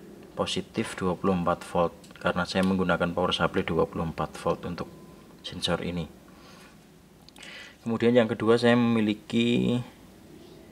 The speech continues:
eh, buzzer, buzzer D C dengan tegangan tiga hingga dua puluh empat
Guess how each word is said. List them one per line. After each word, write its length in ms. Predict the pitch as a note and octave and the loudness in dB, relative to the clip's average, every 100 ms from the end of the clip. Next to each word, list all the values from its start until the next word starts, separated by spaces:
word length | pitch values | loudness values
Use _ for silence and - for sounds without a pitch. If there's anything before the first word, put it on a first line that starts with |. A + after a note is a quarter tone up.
| - - - - - - - - - G2+ | -20 -20 -20 -20 -20 -20 -20 -20 -12 -8
eh, 320 | G2+ G2 G2 | -6 -6 -6
buzzer, 480 | - F#2+ - F#2+ G2 - - - - - - - _ - - | 0 0 0 -2 -2 -8 -20 -20 -20 -20 -20 -20 _ -20 -14
buzzer 320 | G2 F2+ F#2+ | -10 -8 -8
D 160 | - F#2+ | -4 -6
C 240 | - G#2+ | -4 -6
dengan 480 | G2+ G2 F#2+ F#2 F#2 - - - - - - - - | -2 0 0 0 -4 -12 -20 -20 -20 -20 -20 -20 -14
tegangan 480 | - G2+ F#2 G2 F#2+ | -6 -2 0 0 -4
tiga 160 | G2 G2+ | -2 0
hingga 240 | G2+ F#2+ | 2 0
dua 240 | G2 F2+ | 0 -2
puluh 240 | - F#2+ F2 | -2 -2 -2
empat 240 | F2+ E2 | -2 -4